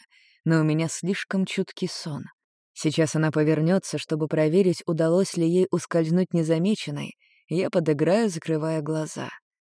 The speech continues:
Она постоянно твердит, что мне нужно больше отдыхать,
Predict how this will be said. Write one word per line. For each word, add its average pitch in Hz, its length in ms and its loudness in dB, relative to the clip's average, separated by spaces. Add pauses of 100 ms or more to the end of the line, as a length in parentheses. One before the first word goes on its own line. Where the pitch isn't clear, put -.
(220)
Она 156 200 2
постоянно 156 540 2
твердит, 147 460 0
что 151 160 -2
мне 147 140 0
нужно 156 280 0
больше 160 360 0
отдыхать, 151 640 -2